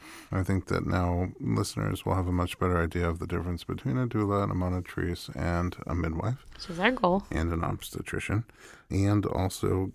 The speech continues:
Speaker 1: got to hear s-, a really cool story of, <laughs> uh, of how you became a midwife and all the midwific power behind you from the generation above.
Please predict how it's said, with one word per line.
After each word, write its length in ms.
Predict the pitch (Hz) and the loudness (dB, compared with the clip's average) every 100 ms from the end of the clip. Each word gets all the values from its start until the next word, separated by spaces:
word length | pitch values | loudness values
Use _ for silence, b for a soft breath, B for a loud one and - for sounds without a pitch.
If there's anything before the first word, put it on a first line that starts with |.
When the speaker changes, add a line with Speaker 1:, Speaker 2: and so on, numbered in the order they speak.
| - | -10
Speaker 1:
got 240 | - - | -8 -8
to 100 | - 92 | -4 -6
hear 340 | - 98 98 | -2 0 2
s-, 240 | 90 - | 0 -4
a 160 | 90 69 85 | -2 -2 0
really 320 | 101 95 107 | 0 2 2
cool 220 | - 110 | 2 2
story 460 | 95 - 113 117 87 | 2 2 2 4 4
of, 360 | 87 85 - 90 | 2 2 0 2
<laughs> 0 | |
uh, 280 | 87 90 92 b b b 156 | 4 4 2 b b b -6
of 200 | 90 87 | -4 -4
how 120 | - 90 | 0 0
you 160 | 87 | 0
became 400 | 92 92 - 90 | -2 -6 -2 0
a 40 | 87 | 2
midwife 500 | 90 92 87 90 - | 0 0 0 0 0
and 380 | - 87 87 85 | 0 2 0 0
all 160 | - 95 | 0 0
the 120 | 90 | 2
midwific 640 | 87 90 90 87 82 87 - - B B B | 0 2 0 2 0 0 -6 -18 B B B
power 320 | - 95 113 | 4 8 8
behind 400 | 90 87 90 104 | 6 4 2 2
you 160 | 98 - | 2 -2
from 220 | - 90 87 | -2 0 0
the 60 | |
generation 580 | 87 90 87 87 - 85 | 0 0 0 -2 -2 -2
above. 440 | 85 87 92 90 | 0 0 -2 -4